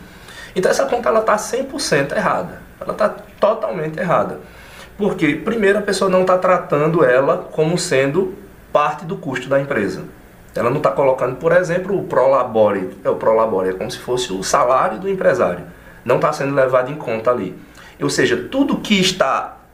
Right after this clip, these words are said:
fora do preço de produção da peça tá sendo entendido como lucro.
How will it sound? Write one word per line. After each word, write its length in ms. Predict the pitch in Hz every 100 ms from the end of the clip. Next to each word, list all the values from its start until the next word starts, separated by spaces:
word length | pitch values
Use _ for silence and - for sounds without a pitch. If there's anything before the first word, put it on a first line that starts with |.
| _ -
fora 400 | - 202 226 208
do 120 | 196
preço 360 | 147 139 135
de 60 | 147
produção 640 | 156 202 220 220 - 220
da 140 | 214 190
peça 300 | 185 185 -
tá 140 | 202
sendo 200 | 202 190
entendido 360 | 196 190 175 170
como 220 | 196 208
lucro. 320 | - - -